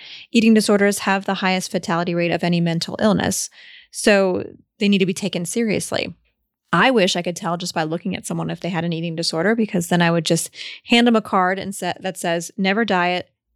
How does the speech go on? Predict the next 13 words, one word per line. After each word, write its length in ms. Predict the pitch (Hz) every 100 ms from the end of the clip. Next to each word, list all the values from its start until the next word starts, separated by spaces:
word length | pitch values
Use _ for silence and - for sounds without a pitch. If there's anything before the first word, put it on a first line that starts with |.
| _
stay 260 | - 190 175
safe." 440 | - 180 233 - - - - -
Um, 400 | - 233 208 196
but 200 | 185 208
of 100 | 208
course, 200 | - 277
we 80 | 302
can't 180 | 294 285
tell 180 | 254 220
by 120 | 214
looking 260 | 226 247 170
at 140 | -
someone. 420 | - 160 165 190